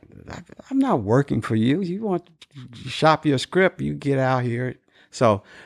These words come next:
no, it's very, it's not that difficult. The, our business is very simple. It's, and the judge found that out also. He's now has, he's produced three shows on B E T,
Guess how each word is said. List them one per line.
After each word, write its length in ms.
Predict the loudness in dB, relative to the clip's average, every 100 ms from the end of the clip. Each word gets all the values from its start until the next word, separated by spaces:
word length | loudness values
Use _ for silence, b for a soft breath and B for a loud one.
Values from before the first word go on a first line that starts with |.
| B
no, 260 | -2 -2 -4 -4
it's 200 | -2 -2 0
very, 400 | 6 6 6 4
it's 220 | -2 0
not 240 | 2 4 4
that 200 | 2 2
difficult. 560 | -4 -4 -10 -10 -12 _ _
The, 160 | 0 0
our 220 | 2 2
business 420 | 2 0 0 -2 -2
is 160 | -4 -6
very 500 | 0 2 4 2 0
simple. 600 | -4 -4 -6 -8 -18 -18 _ _ _ -10
It's, 880 | -6 -6 -6 -12 -10 -10 -10 -14 -18 b b b b b b b b
and 140 | 0 2
the 60 | 4
judge 340 | 4 4 4
found 240 | 2 2 2
that 160 | 0
out 320 | 0 -2 -6 -6
also. 640 | 0 0 0 -4 -4 -6 -10 _ _ _ _ _ _ 0
He's 260 | 2 2
now 280 | 2 2 2
has, 680 | 2 2 0 -2 -6 -16 -16
he's 260 | -8 -8 -6
produced 520 | -2 2 2 0 -6
three 360 | 0 4 4 4
shows 720 | 0 2 4 4 0 -6 -14 _ _ _ _ _ _ _ _ _ _ _ _ -2
on 280 | 0 2
B 260 | 4 4 4
E 20 |
T, 500 | 2 2 2 0 -4